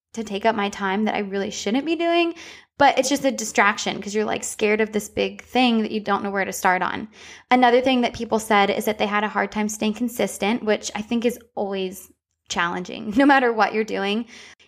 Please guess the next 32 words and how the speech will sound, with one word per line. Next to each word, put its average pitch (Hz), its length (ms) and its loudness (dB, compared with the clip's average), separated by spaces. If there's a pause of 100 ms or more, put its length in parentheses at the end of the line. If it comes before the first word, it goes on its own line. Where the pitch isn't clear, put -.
(180)
And 254 360 2
another 240 340 2
one 262 160 2
that 247 120 -10
kinda 226 240 -4
coincides 226 580 -2
with 262 120 -4
that 208 260 4
is 214 80 -2
that 233 140 -4
they 233 100 -2
didn't 233 220 -4
have 262 160 -2
any 233 160 0
accountability. 208 800 -4
And 226 100 -4
I 240 60 2
think 285 260 2
accountability 226 800 0
is 226 220 -2
a 220 40 -2
great 208 360 -4
way 208 160 -2
to 214 240 -4
stay 196 480 0
consistent. 214 720 0
So 247 80 -2
those 233 160 0
two 240 180 -4
kinda 220 300 -4
tie 190 260 -6
together. 196 640 0